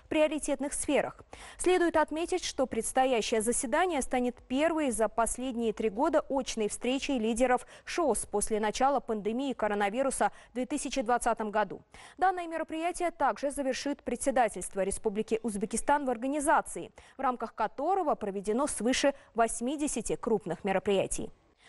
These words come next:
По приглашению президента Республики Узбекистан Шавката Мирзиёева председатель Китайской Народной Республики Си Цзиньпин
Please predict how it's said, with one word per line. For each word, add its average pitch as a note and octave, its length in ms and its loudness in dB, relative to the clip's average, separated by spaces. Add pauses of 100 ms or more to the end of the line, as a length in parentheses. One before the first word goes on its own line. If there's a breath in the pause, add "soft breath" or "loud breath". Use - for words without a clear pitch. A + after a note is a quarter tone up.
(300 loud breath)
По F#4+ 120 6
приглашению F4 720 0
президента D#4 580 0
Республики C4 520 0
Узбекистан B3+ 640 2
Шавката C4 540 0
Мирзиёева C4 680 0
председатель C#4 720 0
Китайской A#3+ 580 0
Народной A3+ 460 2
Республики D#4 640 0 (200 loud breath)
Си E4 220 2
Цзиньпин C4+ 540 2